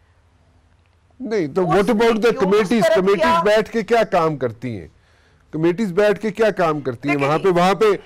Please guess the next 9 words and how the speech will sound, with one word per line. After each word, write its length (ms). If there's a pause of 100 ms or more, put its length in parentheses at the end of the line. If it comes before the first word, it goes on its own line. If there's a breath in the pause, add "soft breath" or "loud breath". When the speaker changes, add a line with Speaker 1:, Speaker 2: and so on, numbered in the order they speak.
(260 loud breath)
Speaker 1:
वहाँ 200
पे 120
discussion 560
क्यों 200
नहीं 140
होती? 280
वहाँ 240
पे 280 (300 loud breath)
बात 420